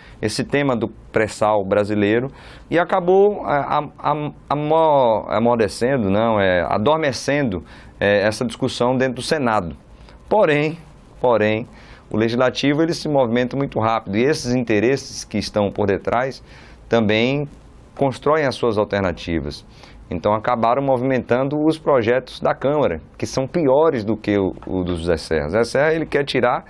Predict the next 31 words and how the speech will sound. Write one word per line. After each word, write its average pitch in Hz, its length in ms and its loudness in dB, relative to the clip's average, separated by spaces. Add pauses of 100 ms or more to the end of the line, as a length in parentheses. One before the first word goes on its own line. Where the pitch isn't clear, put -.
(280)
a 98 80 -2
Petrobras 123 380 0
da 143 80 2
operação 147 460 0
única 139 340 0
do 95 100 -4
pré-sal, 85 440 0
que - 100 -6
é 120 40 0
o 123 40 0
primeiro 160 320 0
pilar 151 440 0 (280)
do - 80 -2
modelo 120 320 2
de 110 80 -10
partilha 117 380 0
brasileiro. 120 500 0 (800)
O 175 120 2
projeto 143 440 2
que - 80 -4
tá 175 180 0
pra 160 140 -2
ser 135 140 -2
votado, 131 420 0
e - 60 0
com 113 140 -2
certeza 101 500 0
o, 90 480 -4
o - 20 0
deputado 92 400 0
federal 85 540 0